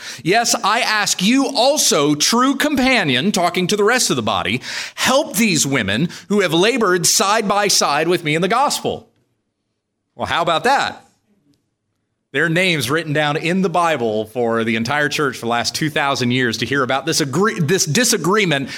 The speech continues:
that had happened between these two women in the church in Philippi. We don't know what the conflict between these two women was exactly, but we get the sense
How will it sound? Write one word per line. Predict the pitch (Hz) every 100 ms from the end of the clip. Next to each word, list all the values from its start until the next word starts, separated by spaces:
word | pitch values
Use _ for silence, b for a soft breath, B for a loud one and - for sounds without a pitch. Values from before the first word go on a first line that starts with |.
| B
that | 170
had | 151
happened | 185 190 165 147
between | 139 160 156
these | 143 -
two | - 240
women | 233 208 160 131 127 B 160
in | 147
the |
church | 143 156 -
in | 127
Philippi. | 160 147 - 98 78 B B 127
We | 160 269
don't | 277 247 208
know | 220
what | 208 208
the | 185
conflict | - 202 214 208 220 214
between | 151 202 208
these | 202 -
two | 226
women | 202 196 180 139
was | 170 185 180
exactly, | - 160 123 113 160 220 233 247
but | 208 175
we | 165
get | 156 226
the | 185
sense | - 208 202 -